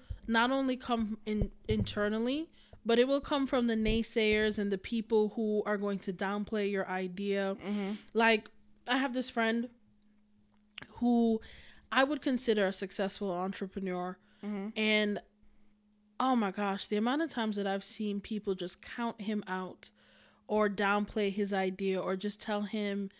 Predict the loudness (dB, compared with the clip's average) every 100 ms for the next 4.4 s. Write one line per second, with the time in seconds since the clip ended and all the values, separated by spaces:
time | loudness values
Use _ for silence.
0 | -20 -20 -20 _ 2 4 4 0 -2 -4
1 | -10 -4 -2 -2 -2 2 2 2 0 -2
2 | 0 0 0 -2 -2 -2 -2 -6 -4 2
3 | 2 2 0 0 2 2 0 0 -2 -4
4 | -4 -2 -4